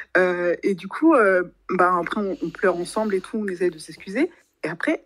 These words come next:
la même chose. Genre, rien ne change. Et quand après, euh, c'est moi qui, qui m'énerve un petit peu et, euh, et c'est elle qui fait la gueule, il n'y a rien de son côté. Genre, elle vient pas vers moi. Et je, je suis désemparée par cette situation.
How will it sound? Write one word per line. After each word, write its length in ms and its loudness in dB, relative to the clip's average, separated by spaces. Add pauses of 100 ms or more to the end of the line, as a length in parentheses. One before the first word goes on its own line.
(120)
la 120 -2
même 220 -8
chose. 260 -12 (100)
Genre, 360 2
rien 260 0
ne 80 2
change. 380 -6 (280)
Et 80 2
quand 220 2
après, 480 0
euh, 160 2
c'est 140 -8
moi 180 0
qui, 220 -14
qui 140 -8
m'énerve 260 -2
un 100 -2
petit 160 -8
peu 220 -2 (300)
et, 240 4
euh, 180 0 (100)
et 80 0
c'est 200 -2
elle 120 2
qui 200 -14
fait 120 0
la 120 0
gueule, 280 2 (760)
il 60 -10
n'y 60 -4
a 40 -6
rien 200 -2
de 80 -2
son 140 2
côté. 300 0 (160)
Genre, 160 -6
elle 80 -12
vient 140 -4
pas 180 0
vers 160 2
moi. 380 2
Et 180 -6 (640)
je, 60 -12 (420)
je 100 -8
suis 260 -16
désemparée 500 -4
par 180 -20
cette 180 -20
situation. 560 -6